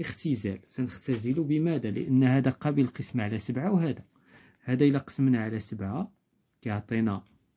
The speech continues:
أربعة، وهذا إلا قسمنا على سبعة كيعطينا خمسة. وبالتالي، آه، النتيجة النهائية، آه، هي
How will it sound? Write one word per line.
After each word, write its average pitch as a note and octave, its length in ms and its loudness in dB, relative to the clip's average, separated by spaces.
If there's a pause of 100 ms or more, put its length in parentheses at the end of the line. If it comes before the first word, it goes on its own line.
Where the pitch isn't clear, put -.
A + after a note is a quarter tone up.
(680)
أربعة، G#2+ 480 -6 (120)
وهذا C#3+ 260 0
إلا C#3 100 0
قسمنا A2+ 400 -4
على F#2+ 180 -2
سبعة F3 300 -6
كيعطينا D#3+ 460 -8
خمسة. - 400 -8 (1040)
وبالتالي، G#2+ 840 -2 (720)
آه، G#2+ 260 -4
النتيجة A#2+ 460 -2
النهائية، A#2 920 -4 (560)
آه، A2 220 -8
هي G2+ 420 -6